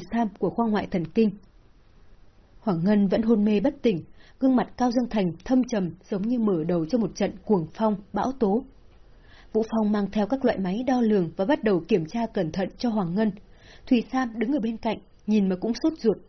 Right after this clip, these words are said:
tới mức sắp khóc rồi. "Sao chị Hoàng Ngân có thể rơi từ trên tầng xuống chứ? Rốt cuộc đã có chuyện gì xảy ra vậy?" Ánh mắt Cao Dương Thành lạnh lùng nhìn về phía Lý Nam Vũ. "Thư ký Lý, anh tốt nhất bảo người quản lý công trường cho tôi một lời giải thích hợp lý.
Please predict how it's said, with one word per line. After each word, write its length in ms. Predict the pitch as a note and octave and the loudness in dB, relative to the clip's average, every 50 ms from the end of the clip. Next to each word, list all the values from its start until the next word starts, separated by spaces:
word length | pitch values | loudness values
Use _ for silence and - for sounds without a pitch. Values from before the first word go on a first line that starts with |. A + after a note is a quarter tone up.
| - - - - | -20 -20 -12 -6
tới 120 | - G3 F#3+ | -2 0 2
mức 180 | G#3+ C#4 D4+ - - - - | 2 2 2 0 -6 -12 -6
sắp 120 | - C4+ C4+ - | -4 -4 -4 -2
khóc 260 | - - E4 E4 - | -2 -2 -2 -2 0
rồi. 220 | - G#3+ F#3 D3+ - - - - - - - - - - - - - - - - - - - - - | 0 0 0 0 -2 -8 -20 -20 -20 -20 -20 -20 -20 -20 -20 -20 -20 -20 -20 -20 -20 -20 -20 -20 -18
"Sao 240 | - - B3 B3 A#3+ | -6 -2 0 0 2
chị 80 | - - | 2 0
Hoàng 280 | A3 G#3+ A#3 G3+ F3+ F#3+ | 2 2 2 2 2 0
Ngân 180 | A#3 B3+ B3 | 0 0 0
có 100 | A#3+ C#4+ | 0 0
thể 180 | C#4 C#4+ B3+ F3+ | 2 2 2 2
rơi 220 | E3 C4 C4+ C4+ C4+ | 4 4 4 4 2
từ 80 | B3 G#3+ - | 0 -2 0
trên 140 | - C#4 C4 | 0 0 2
tầng 200 | C4+ A#3 G#3 F3+ | 2 2 2 0
xuống 260 | - A#3 G#3+ G3+ G#3+ | 0 0 0 0 2
chứ? 260 | G#3 D#4 D#4+ F4 E4+ - - - - - | 2 4 4 4 2 -2 -18 -20 -10 -2
Rốt 160 | - D#4+ D#4+ D#4+ | 0 0 0 2
cuộc 200 | - C4+ - - | 2 2 2 2
đã 80 | - C4+ | -2 -4
có 180 | C4+ C4 B3+ C4+ | -2 0 -2 2
chuyện 220 | - D4 A#3 G3+ | 2 0 0 0
gì 180 | F#3+ A3+ A3 G3+ | 0 0 0 0
xảy 200 | F#3+ B3 G3+ E3 | 0 0 -2 0
ra 200 | - B3+ B3+ C4+ | 0 2 2 2
vậy?" 300 | C4 C4+ A#3+ - G#3+ - - - - - - - - - - - - - - - - - - - - - | 2 2 0 0 -2 -6 -8 -20 -20 -20 -20 -20 -20 -20 -20 -20 -20 -20 -20 -20 -20 -20 -20 -20 -16 -8
Ánh 200 | - G3+ F3 E3+ | -6 -4 -4 -2
mắt 100 | A3 C4 C4+ - - | -4 -4 -4 -4 -2
Cao 120 | B3 A3+ | -2 0
Dương 160 | - A#3 A3 | 0 -2 -2
Thành 300 | F#3 F#3+ G3 F#3 E3+ E3 | -2 0 0 0 0 2
lạnh 260 | F3 F#3 F3 F3+ F3+ | 2 0 2 2 2
lùng 280 | F#3 G3 F3+ F3 E3+ E3+ | 4 4 4 4 2 4
nhìn 140 | F3+ F3+ F3 | 4 4 4
về 100 | E3+ E3 E3 - | 2 -2 -2 -2
phía 180 | - F3+ F3+ | 0 0 0
Lý 200 | G#3+ A#3+ G#3 G3+ | 2 0 0 0
Nam 160 | G#3+ A#3 A3+ G#3 | 0 0 -2 -2
Vũ. 220 | F3+ A3 G#3 B3+ C4+ - - - - - - - - - - - - - - - - | 0 0 0 0 0 -4 -14 -20 -20 -20 -20 -20 -20 -20 -20 -20 -20 -20 -20 -20 -8
"Thư 180 | - - A3 G3+ G#3 | 0 2 2 2 2
ký 120 | - G3 | 2 2
Lý, 380 | F#3 F#3+ G3 G3 G3+ B3+ D4 - - - - - | 4 6 6 6 4 2 0 -2 -8 -20 -14 -6
anh 180 | - G#3 G#3 G#3 | -4 -2 -2 0
tốt 180 | G#3 C4 C4+ C4 | 0 0 0 2
nhất 240 | B3 C#4+ D#4+ D#4 | 2 0 0 0
bảo 240 | - G#3 G#3+ F#3+ D#3 | 0 0 0 2 2
người 160 | D#3 F3 F3+ | 2 0 0
quản 180 | F3 - F#3+ E3 | 0 0 0 0
lý 120 | E3+ F3 | 0 -2
công 200 | - - C#4 B3 | 0 0 0 0
trường 240 | A#3 - A3+ F#3+ F3+ | 2 2 2 2 2
cho 160 | F3+ - B3+ | 0 0 0
tôi 180 | C4 C4 C#4 B3+ | 2 2 2 2
một 160 | A#3 G3 F3 | 2 2 0
lời 180 | F3+ F3+ F3+ E3+ | 0 0 0 0
giải 160 | E3 F#3+ E3 E3 | 0 -2 -2 0
thích 160 | - E4+ E4 | 0 0 0
hợp 140 | - A#3 - - | 2 0 0 2
lý. 240 | - F#3+ G3+ B3+ | 2 4 4 4